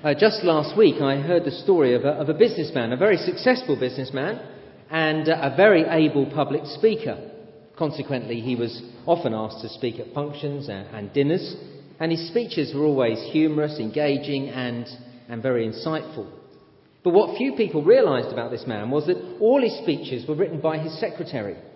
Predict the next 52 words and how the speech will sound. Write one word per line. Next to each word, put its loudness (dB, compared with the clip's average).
He -2
would -2
simply -6
give -2
her -2
the -4
subject, -4
she -6
would -6
write -4
the -10
speech, -4
type -4
it -2
up, -4
and -6
put -4
it -2
in -2
his -8
briefcase. -8
All 4
he 4
needed -2
to -10
do 0
was -4
take -4
the -12
speech -6
out -4
as -8
he -2
arrived -2
at -6
the -6
function -6
and -6
then -6
read -8
it. -8
And -4
it 0
all -2
worked -2
very -6
well. -4
It -2
was -10
a -4
great -2
arrangement. -6